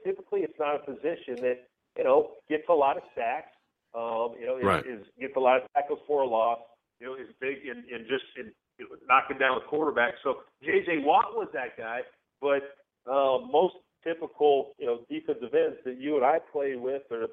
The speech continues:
Speaker 1: play in, the, in this kind of defense are big, stouter, you know,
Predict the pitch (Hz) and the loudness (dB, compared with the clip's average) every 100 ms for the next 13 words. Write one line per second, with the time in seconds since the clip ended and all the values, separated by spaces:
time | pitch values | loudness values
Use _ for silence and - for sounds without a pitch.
0 | 135 135 127 117 113 113 117 117 - 127 | -4 -2 -2 -4 -10 -10 -10 -10 -4 -4
1 | 107 156 165 123 123 - - 143 160 165 | -2 -6 -4 0 0 -2 -2 2 2 0
2 | - - - _ _ _ - - 131 139 | -8 -20 -20 _ _ _ -18 2 6 8
3 | 143 151 147 _ _ 123 | 8 6 4 _ _ -8